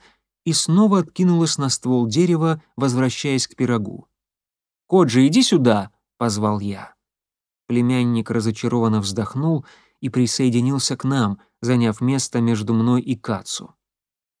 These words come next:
«Что на тебя нашло?» «Прости». Коджи потупил взгляд и принялся размешивать воду в котелке. Мы поели в молчании.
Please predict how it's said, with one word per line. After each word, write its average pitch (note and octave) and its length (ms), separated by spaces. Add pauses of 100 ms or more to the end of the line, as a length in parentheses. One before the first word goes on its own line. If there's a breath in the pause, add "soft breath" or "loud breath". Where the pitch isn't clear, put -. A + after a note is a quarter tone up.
(240)
«Что - 340
на C#3 100
тебя D#3 280
нашло?» E3 580 (800)
«Прости». - 600 (680)
Коджи G#2+ 300
потупил A2 420
взгляд A2+ 480 (280 soft breath)
и A#2 80
принялся A#2+ 520
размешивать A#2 640
воду G#2+ 300
в - 100
котелке. - 640 (800)
Мы G#3 200
поели F#3 340
в F#3 100
молчании. B2 840